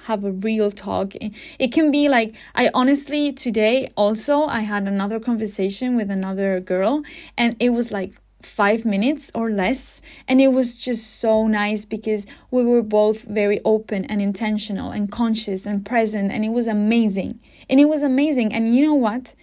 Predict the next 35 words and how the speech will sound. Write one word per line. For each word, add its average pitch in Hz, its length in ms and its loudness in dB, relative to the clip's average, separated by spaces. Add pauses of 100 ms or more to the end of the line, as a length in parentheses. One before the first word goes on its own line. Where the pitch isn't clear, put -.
(220)
We 262 240 4
deserve 226 560 2 (180)
to 247 140 -2
feel 190 340 -2 (220)
amazing. 180 440 -6 (420)
We 311 220 2
deserve 214 500 2
to - 120 -8
feel 214 280 -4
connected. - 640 -8 (220)
We 277 220 2
deserve 214 580 2
to 240 260 -2
share 208 480 -4 (180)
and 240 200 2
to 240 120 -2
expound 214 680 -2 (800)
across 208 480 -2
the 196 220 -4
other 170 160 -4
one. - 420 -8
You 254 220 4
know, 269 180 2
like, 254 280 0 (260)
we 277 280 2
deserve 285 440 2
that. 190 240 0
So, 240 440 0
you 247 160 0
know, 269 160 0
le-, 262 220 -2
like, 233 440 -4
let's 233 340 -4
practice 214 440 -6
that - 300 -14